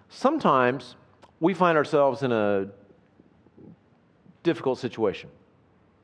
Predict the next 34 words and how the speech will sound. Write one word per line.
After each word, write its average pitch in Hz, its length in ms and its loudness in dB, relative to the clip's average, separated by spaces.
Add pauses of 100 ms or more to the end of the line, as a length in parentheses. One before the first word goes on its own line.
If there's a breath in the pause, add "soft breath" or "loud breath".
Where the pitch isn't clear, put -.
right? 123 200 -2 (1040 loud breath)
And 170 140 2
we 214 60 2
don't 254 160 2
know 208 300 4
if 165 160 0
this 202 220 0
is, 160 200 0
like, 147 300 2
something 160 460 -2
that 127 320 -2
we 156 120 -4
just 147 160 -8
need 147 120 -6
to 143 60 2
overcome 131 480 0
or 123 60 0
we 120 120 -2
just 107 140 -12
need 113 120 -4
to 101 40 -6
roll 101 240 0
with 80 200 -4
it. 71 120 -12 (1120 loud breath)
But 196 120 2
I - 20 4
think 254 140 0
some, 269 380 -2
so 277 580 -2
often 131 580 0 (1200 soft breath)
we 170 140 0
try 226 260 2
to 202 60 2
get 160 320 -2